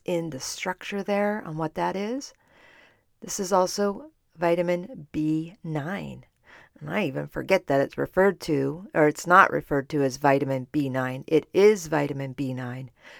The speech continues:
but it's not referred to that. And then there's vitamin B twelve.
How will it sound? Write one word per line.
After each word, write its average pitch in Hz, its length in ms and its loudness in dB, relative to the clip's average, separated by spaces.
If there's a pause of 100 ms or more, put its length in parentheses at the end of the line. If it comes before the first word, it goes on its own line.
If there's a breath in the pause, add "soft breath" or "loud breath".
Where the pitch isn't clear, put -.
(140 loud breath)
but 165 80 -10
it's - 120 -12
not 151 240 0
referred 135 440 -2
to 147 100 -14
that. 135 300 -14 (880 soft breath)
And 208 140 2
then 254 440 4 (480)
there's 196 400 6 (460)
vitamin 190 420 4
B 196 320 -2
twelve. - 760 2